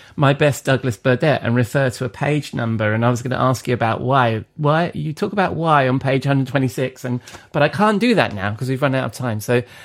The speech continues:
um, finally, in, in, um, in the, in my finest Douglas Burdett, what are the top things you'd like to, people to take from this book?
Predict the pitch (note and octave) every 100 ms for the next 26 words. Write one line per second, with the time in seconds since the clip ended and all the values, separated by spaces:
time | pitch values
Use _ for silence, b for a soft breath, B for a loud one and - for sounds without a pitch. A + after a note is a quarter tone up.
0 | B - D#3 D#3+ D3 B _ - G#3 A#3
1 | G#3 D#3 B2 A#2+ D3+ - _ D3 D3+ D3+
2 | D3+ - D#3+ D3+ C#3+ C#3+ - C3+ B2+ B2+
3 | B2+ C#3+ - _ C#3 C3+ C3 _ - C#3
4 | C#3 C3+ - G3 E3+ C3+ - A#2+ A#2 -
5 | A2+ A2 G#2 - - B B - A#3 A3+
6 | - - - - - A#2 A#2 G#2+ A#2+ A#2+
7 | A#2 - B2 - B2 - - - A2+ -
8 | - G2+ G2 - -